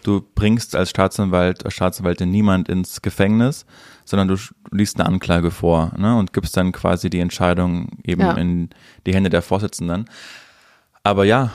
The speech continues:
Speaker 1: also das ist ja auch, auch kein Geheimnis, dass ich teilweise die, den Schlüssel höre, ähm,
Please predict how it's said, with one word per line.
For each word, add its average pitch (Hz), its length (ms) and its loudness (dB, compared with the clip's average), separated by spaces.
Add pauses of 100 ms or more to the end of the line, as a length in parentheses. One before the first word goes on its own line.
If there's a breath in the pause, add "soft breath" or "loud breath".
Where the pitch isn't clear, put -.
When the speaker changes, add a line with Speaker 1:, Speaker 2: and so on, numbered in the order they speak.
(120)
Speaker 1:
also 95 240 0
das 92 200 -6
ist 104 100 -4
ja 87 80 4
auch, - 440 -2
auch - 200 -6
kein 95 180 -2
Geheimnis, 98 460 -2
dass - 260 -10
ich - 340 -10
teilweise 92 680 -2
die, 92 400 -6 (720 loud breath)
den 95 100 -4
Schlüssel 98 440 -2
höre, 123 500 4
ähm, 87 400 -2